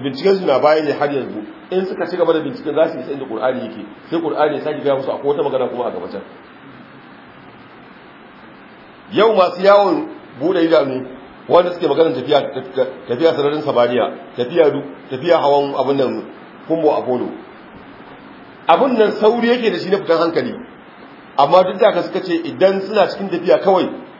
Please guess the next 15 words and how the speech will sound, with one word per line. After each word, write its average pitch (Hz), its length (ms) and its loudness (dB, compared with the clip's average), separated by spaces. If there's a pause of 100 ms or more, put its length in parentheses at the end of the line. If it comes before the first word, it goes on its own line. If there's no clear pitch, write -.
(140)
sai 214 240 4
suka 180 180 -6
kawo 196 300 2
wani 180 160 2
abu 156 240 0
ya 175 160 6
zo 175 80 -6
ya 180 120 4
wuce 190 340 -2
a 214 80 6
guje. 214 460 0 (840)
Duk 240 220 -4
gudun 269 260 -4
nan 190 180 0
nasu 196 260 2